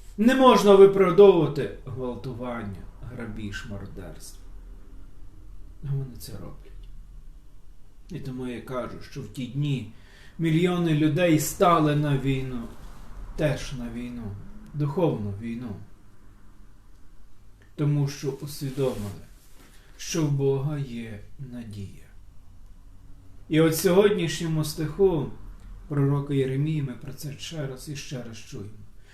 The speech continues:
Що са-, щасливий той чоловік, який на Бога надіється. Той, хто вповає на Бога.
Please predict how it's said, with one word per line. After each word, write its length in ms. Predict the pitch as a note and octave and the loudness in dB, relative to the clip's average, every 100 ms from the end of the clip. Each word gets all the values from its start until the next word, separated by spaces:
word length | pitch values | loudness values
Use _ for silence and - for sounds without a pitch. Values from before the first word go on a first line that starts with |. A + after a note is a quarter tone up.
| - - - | -20 -18 -10
Що 200 | - G#3+ | 4 4
са-, 280 | G#3 A3+ G#3 | 6 6 6
щасливий 760 | - A3+ - C#4+ C4 G#3 E3 | 4 2 4 6 10 10 10
той 300 | - B3 G3+ | 10 10 10
чоловік, 500 | - G3+ G3+ A#3 A#3 | 8 8 10 8 6
який 300 | F#3+ C#3 G3 | 2 4 4
на 120 | F#3+ F3 | 4 6
Бога 360 | F#3+ F3+ E3+ | 8 8 6
надіється. 760 | D#3+ D#3 F#3 G3+ D3+ A#2+ - A2+ - - - - - - - - - - - - - - - - - - - | 2 2 2 4 2 0 -4 -12 -16 -18 -18 -20 -20 -20 -20 -20 -20 -20 -20 -20 -20 -20 -20 -20 -20 -20 -2
Той, 280 | - G#3 E3+ | 10 12 12
хто 220 | C#3 F#3+ | 6 4
вповає 760 | D#3+ - E3 D3+ F3 E3+ C#3+ C3+ | 2 2 0 2 0 0 0 0
на 120 | C3+ | -2
Бога. 500 | B2 C3+ A2+ G#2 | -2 -4 -4 -8